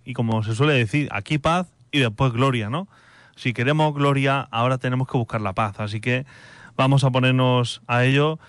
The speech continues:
Dice, eh, Julieta que nos manda un abrazo a lo, fuerte a los tres y nosotros también le mandamos uno a ella y le decimos que la queremos mucho, ¿eh? Y, y que, pues eso, la semana que viene, eh, la tendremos por aquí también en,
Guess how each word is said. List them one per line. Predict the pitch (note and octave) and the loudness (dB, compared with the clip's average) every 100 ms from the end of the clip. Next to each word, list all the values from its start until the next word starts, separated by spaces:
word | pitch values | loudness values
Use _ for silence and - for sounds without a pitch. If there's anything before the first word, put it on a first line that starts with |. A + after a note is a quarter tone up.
| - _ | -20 _
Dice, | C3 C3+ C#3 | -4 -2 0
eh, | C3 B2+ B2 A#2+ A#2 G#2 B2+ A#2+ A#2 A2+ | 0 0 0 -2 -4 -4 -2 0 0 -2
Julieta | - B2 B2+ A#2+ | -2 0 0 0
que | A#2+ | 2
nos | A#2+ | 2
manda | A2+ B2+ C3 B2 - | 2 2 4 2 2
un | C#3 C#3 | 2 2
abrazo | B2 B2+ A#2+ C3 A2+ G#2+ _ _ _ - | 4 2 0 -2 -4 -6 _ _ _ -10
a | - B2 | 0 2
lo, | A#2+ | 0
fuerte | - C#3 C3+ B2+ | 0 0 2 2
a | |
los | A#2 | 0
tres | - C3+ D3+ D3 | 0 0 0 0
y | |
nosotros | C3 B2+ D#3 | -2 -2 -2
también | D#3 C3+ | 0 2
le | C3 | 2
mandamos | B2+ B2+ B2+ - | 2 2 0 0
uno | B2 A#2 A2+ | 0 0 0
a | A2 B2 | 0 2
ella | C#3 E3 G3+ - _ - - - - | 2 2 -2 -8 _ -20 -20 -20 -6
y | B2 A#2 A#2 | -2 0 2
le | |
decimos | B2 - D3 D3 | 2 2 0 0
que | - | 0
la | B2 | 0
queremos | A2+ A#2+ D3+ D3 | 2 0 2 2
mucho, | B2 D3+ D#3 F#3 A3 B3 _ | 2 -2 0 -2 -2 -6 _
¿eh? | D3+ F#3+ A#3 _ _ _ _ B2+ | -6 -6 -8 _ _ _ _ -6
Y, | C3 B2+ B2 A#2+ A#2 | -2 -2 -2 -4 -4
y | C3+ | -6
que, | B2+ C3 B2 A#2+ A#2+ A#2 | -2 0 2 0 -2 -2
pues | A#2 C#3 | -2 -2
eso, | C#3 B2+ | -2 0
la | A#2+ | 0
semana | C3 C3 | 0 0
que | C3+ | 0
viene, | C3 C#3 C3+ - | 0 2 0 -4
eh, | - B2 | -6 -4
la | A#2+ A2+ A2+ | -2 -2 -2
tendremos | A#2 A#2+ B2+ | -2 0 0
por | A#2 A#2 | 0 -2
aquí | G#2+ | -4
también | A#2 A2+ A#2 | -4 -2 -2
en, | A2+ A2 G#2+ | -2 -2 -6